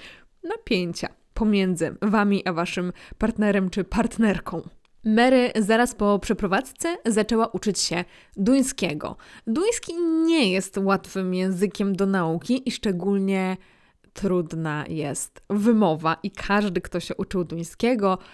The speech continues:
e, powie to samo. Mary wspomina, że jej pierwszymi słowami po duńsku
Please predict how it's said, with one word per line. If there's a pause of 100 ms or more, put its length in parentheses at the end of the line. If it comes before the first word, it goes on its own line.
(240)
e,
powie
to
samo. (560)
Mary
wspomina,
że
jej
pierwszymi
słowami
po
duńsku